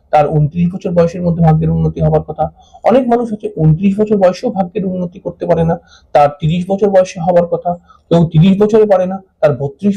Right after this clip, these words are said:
বছরে হবার কথা। এরকম করে ব্যাপারটাকে দেখতে হবে। যাই হোক, আহ, অনুষ্ঠানটা আপনি শুনলেন পুরোটাই। অনুষ্ঠানটি কেমন লাগলো কমেন্ট বক্সে লিখে জানাবেন। ওম গুরুবে নমঃ লিখতে একদম ভুলবেন না। অনুষ্ঠানটি যদি ভালো লাগে, তাহলে অবশ্যই চ্যানেলটিকে সাবস্ক্রাইব করবেন,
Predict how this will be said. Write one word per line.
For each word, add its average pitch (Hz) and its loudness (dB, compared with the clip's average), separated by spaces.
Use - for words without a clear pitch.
বছরে 214 2
হবার 190 2
কথা। 185 -2
এরকম 285 -2
করে 208 0
ব্যাপারটাকে 233 -4
দেখতে - -8
হবে। - -4
যাই 262 4
হোক, 359 0
আহ, 143 4
অনুষ্ঠানটা 262 0
আপনি - -4
শুনলেন 131 0
পুরোটাই। - -8
অনুষ্ঠানটি 170 2
কেমন 170 0
লাগলো 180 0
কমেন্ট 139 -2
বক্সে 139 -4
লিখে 131 0
জানাবেন। 156 2
ওম 233 4
গুরুবে 151 2
নমঃ 123 -2
লিখতে 123 -4
একদম - -2
ভুলবেন 117 -2
না। - -14
অনুষ্ঠানটি 208 0
যদি 175 0
ভালো 135 2
লাগে, 135 0
তাহলে 127 -4
অবশ্যই 120 -6
চ্যানেলটিকে 135 -4
সাবস্ক্রাইব 165 0
করবেন, 202 0